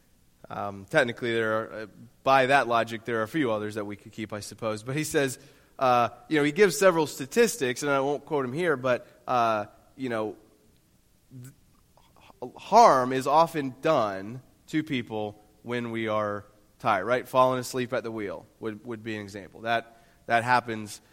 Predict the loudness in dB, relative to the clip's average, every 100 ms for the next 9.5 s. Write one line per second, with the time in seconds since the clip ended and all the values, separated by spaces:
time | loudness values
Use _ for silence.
0 | _ _ -2 0 0 -6 -8 -8 -6 -4
1 | -4 -2 -2 -4 -4 -2 -4 -6 -14 _
2 | -14 -10 -8 -10 -18 -20 _ _ _ _
3 | _ _ _ _ -6 -2 0 0 -6 -8
4 | -4 -2 -2 -4 -6 -10 -10 -14 -20 _
5 | -2 0 0 -2 0 0 2 4 4 4
6 | -2 0 2 2 0 -2 -2 -4 -16 -8
7 | -6 -2 2 2 2 0 -2 -2 -2 2
8 | 2 0 -8 -6 -4 -4 -4 -2 -2 -2
9 | -6 -6 -2 -2 -4